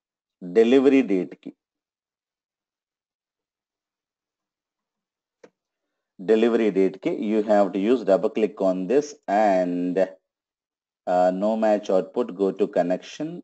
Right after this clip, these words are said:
and here let me use the same copy paste and, oh, sorry. So here I have to take the same query and copy paste,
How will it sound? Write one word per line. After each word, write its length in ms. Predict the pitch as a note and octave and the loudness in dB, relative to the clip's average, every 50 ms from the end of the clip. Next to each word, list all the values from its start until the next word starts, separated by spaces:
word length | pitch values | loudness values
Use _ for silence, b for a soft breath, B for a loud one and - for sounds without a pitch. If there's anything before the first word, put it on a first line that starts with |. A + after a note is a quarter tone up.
| _ _ | _ _
and 420 | - F#2 F#2 F#2 F#2 F#2 F#2 F2 | -4 -2 -2 0 -2 -2 -4 -6
here 480 | - - B2+ C3 C#3 A#2+ G#2 F#2 F#2 F2+ - - _ _ _ _ _ _ _ | -6 -2 0 4 6 6 6 6 4 2 -4 -16 _ _ _ _ _ _ _
let 240 | - G2+ - - - | -4 -4 -4 -4 -8
me 140 | A2 G#2+ G#2 | -6 -4 -2
use 240 | G#2 G#2+ G#2+ G2 F2+ | 0 -2 -2 -4 -2
the 160 | F#2 G2+ F#2 | -4 -4 -4
same 400 | - - A2 G#2+ G#2+ G#2+ F#2+ F2+ - | -4 -2 -2 0 0 0 -2 -6 -4
copy 400 | - F#2+ F#2+ F#2 - - G#2+ G2 | 0 0 0 0 0 -4 -4 -6
paste 580 | G2 - - G2 F2+ G#2 - - - _ - _ _ _ _ _ _ _ _ _ _ _ _ _ _ _ _ _ _ _ _ _ _ | -4 -4 -2 0 0 0 -2 -4 -18 _ -20 _ _ _ _ _ _ _ _ _ _ _ _ _ _ _ _ _ _ _ _ _ _
and, 400 | F#2+ F#2+ F#2+ F#2 F#2 F2+ F#2 F#2+ | -8 -6 -4 -4 -4 -4 -2 0
oh, 140 | G2 F2+ | 0 0
sorry. 320 | F2+ - - E2 D2+ B1+ - _ _ _ _ _ _ _ _ _ _ _ | 0 0 -2 -4 -4 -4 -10 _ _ _ _ _ _ _ _ _ _ _
So 320 | - - - G2 F#2 F2+ | -14 -6 -4 -2 -2 -4
here 420 | F2+ - A2 G#2+ G#2 G#2+ A2 A2 G#2 | -4 -6 -4 0 4 4 4 4 4
I 100 | F#2+ F#2 | 2 0
have 380 | F#2 F#2+ F#2+ F#2+ F#2 F2 - | 0 2 2 2 0 0 -4
to 300 | - G2+ F#2+ F#2+ F#2 F2+ - - | -4 -2 -2 -2 -4 -6 -2 -2
take 200 | G#2 G2 F#2 E2 | -2 -2 -2 -6
the 80 | D#2 | -12
same 380 | - - G#2 G2 G2 F#2+ F#2 - | -10 -8 -6 -6 -4 -6 -8 -10
query 420 | - F2+ E2 F2 E2+ F#2+ A2 - - | -10 -6 -4 -4 -4 -4 -6 -8 -12
and 240 | D#2+ E2 F2 E2+ | -12 -12 -12 -12
copy 420 | _ G2 F2+ F2+ F2 - G2 F2+ - _ | _ -4 -4 -4 -4 -6 -10 -10 -8 _
paste, 400 | - G#2 B2 C#3+ C#3+ - - | -2 0 0 0 -2 -6 -20